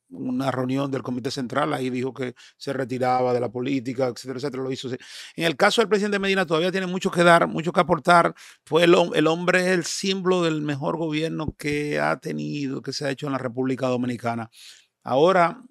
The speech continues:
eh, no lo po-, no, no se quiere ver, una parte de la población no se quiere ver porque se ha invertido mucho en querer, en querer satanizarlo. Y un gobierno, como te dije ahorita al,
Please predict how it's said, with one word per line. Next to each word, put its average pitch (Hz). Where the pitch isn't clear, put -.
eh, 135
no 135
lo 156
po-, -
no, 147
no 135
se 147
quiere 151
ver, 147
una 139
parte 143
de 127
la 123
población 123
no 139
se 135
quiere 131
ver 135
porque 127
se -
ha -
invertido 190
mucho 180
en 143
querer, 143
en 139
querer 156
satanizarlo. 135
Y 127
un 156
gobierno, 170
como 135
te 131
dije 147
ahorita 147
al, 131